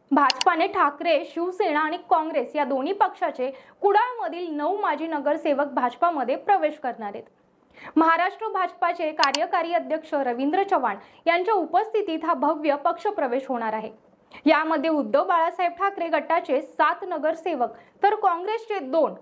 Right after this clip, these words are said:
असे एकूण नऊ माजी नगरसेवक भाजपामध्ये प्रवेश करणार आहेत.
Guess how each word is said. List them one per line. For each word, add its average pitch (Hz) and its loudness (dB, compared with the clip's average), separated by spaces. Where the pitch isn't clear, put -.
असे 320 0
एकूण 339 0
नऊ 277 2
माजी 370 0
नगरसेवक 349 0
भाजपामध्ये 349 -2
प्रवेश 285 -2
करणार 226 -10
आहेत. - -16